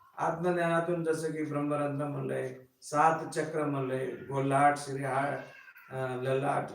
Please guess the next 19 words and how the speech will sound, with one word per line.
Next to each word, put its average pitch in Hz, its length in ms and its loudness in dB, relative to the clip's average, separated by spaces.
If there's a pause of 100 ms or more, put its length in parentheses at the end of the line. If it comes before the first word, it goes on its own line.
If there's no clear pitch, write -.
गोलाट, 131 440 -2
श्रीहाट, 131 380 -4 (100)
असे - 220 -6
जे 208 200 -6
काही 165 180 -2
भ्रमर 139 360 -2
गुंफा, 139 640 0 (340)
ब्रह्मरंध्र 139 920 2
या 123 160 -4
मस्तकामधला 127 880 -6
एक - 160 -6 (460)
भाग 220 420 8
आहे, 165 640 6
मेंदूच्या 143 800 0
आसपासचा 120 680 -2
जवळचा 110 460 -4
जो 120 160 -4
भाग 113 420 -4
आहे, - 440 -8